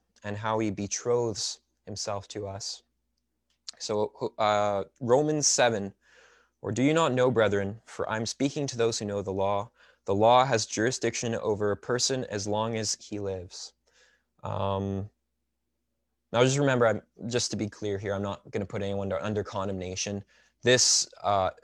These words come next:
verse in Romans seven is refer-, referring specifically, um, to the law,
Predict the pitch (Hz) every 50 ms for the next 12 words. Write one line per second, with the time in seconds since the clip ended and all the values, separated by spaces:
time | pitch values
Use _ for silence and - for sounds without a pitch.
0 | _ _ - 113 113 120 127 120 - 127 117 110 110 113 113 107 104 - 117 113
1 | 113 123 120 101 - 104 - - 120 95 - _ - 117 107 - 143 127 120 117
2 | - - - 127 117 - - - 151 - 147 - - 113 104 104 98 101 _ _
3 | _ _ _ _ _ _ _ _ _ _ _ - 95 98 98 98 95 95 95 92
4 | - _ _ _ _ - - - 120 107 95 95 92 87 85 82 80 107